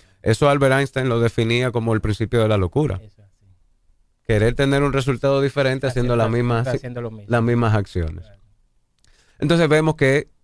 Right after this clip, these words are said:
Speaker 1: inclusive estos actores laceran lo que viene a ser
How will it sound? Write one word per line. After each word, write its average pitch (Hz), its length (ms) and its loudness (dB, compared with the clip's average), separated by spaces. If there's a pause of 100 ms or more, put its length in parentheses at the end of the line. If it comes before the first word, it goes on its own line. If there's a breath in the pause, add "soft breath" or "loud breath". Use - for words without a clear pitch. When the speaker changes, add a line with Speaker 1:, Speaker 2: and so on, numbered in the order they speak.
(140)
Speaker 1:
inclusive 120 640 2
estos 101 260 0
actores 113 600 -2 (560)
laceran 117 680 2 (680)
lo 113 160 2
que 120 100 2
viene 120 220 2
a 131 60 0
ser 120 360 -2